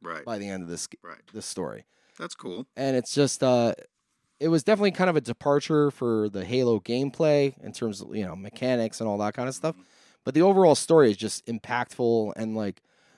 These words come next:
Speaker 2: there's multiple scenes where you're like, "Oh, maybe this, you know, we're gonna be okay." And then it's like, and then this person dies, and you're like, "Oh, no, actually, we're not." <laughs> It just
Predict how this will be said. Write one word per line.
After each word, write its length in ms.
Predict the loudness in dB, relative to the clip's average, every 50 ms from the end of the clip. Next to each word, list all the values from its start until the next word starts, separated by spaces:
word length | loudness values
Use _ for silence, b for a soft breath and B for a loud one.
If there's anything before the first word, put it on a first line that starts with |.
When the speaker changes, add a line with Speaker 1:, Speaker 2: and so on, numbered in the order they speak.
| _ _ -10
Speaker 2:
there's 160 | -10 -6 2
multiple 340 | 6 6 6 6 4 0 -2
scenes 360 | 0 0 0 2 2 2 2 0
where 80 | 0 2
you're 100 | 2 2
like, 360 | 2 2 0 -2 -4 -8 _ _ _ _ _ _ _ _ _ _ _ _ _ _ _ _ _ _ _ _ _ _ _ -4
"Oh, 240 | 0 2 2 2 4
maybe 280 | 4 4 6 6 4 4
this, 320 | 2 0 -2 -4 -8 -12 _ _
you 120 | -8 -6 -4
know, 160 | -2 -2 -2
we're 260 | -2 -2 -2 -2 0
gonna 260 | 0 0 -2 -2 -4 -10 _ _ _ _ _ _ _ _ _
be 340 | -12 -8 -8 -6 -4 -2
okay." 560 | -2 -2 0 0 2 4 6 6 6 4 4 2
And 80 | 0
then 100 | 0 -2
it's 100 | -4 -4
like, 160 | -8 -8 -8 _ _ _
and 220 | -12 -10 -8 -8 -8
then 120 | -8 -8
this 140 | -6 -8 -8
person 320 | -6 -4 -6 -4 -4 -4 -4
dies, 240 | -2 -2 -2 -4 -6
and 60 | -6
you're 80 | -6 -6
like, 160 | -6 -6 -2
"Oh, 460 | 2 4 6 6 6 4 0 -4 -8 -14 _
no, 500 | -8 -2 0 2 2 0 0 -4 -8 -12 _ -12
actually, 380 | -10 -10 -10 -10 -10 -12 -12 -14 -14
we're 80 | -12
not." 240 | -10 -10 -10 -10 -12 _ -18 -18 -12
<laughs> 520 | -4 -4 -4 -4 -4 -8 -8 _ -10 -14 -12
It 220 | -12 -14 -14 -14
just 260 | -12 -14 -14 -14 -16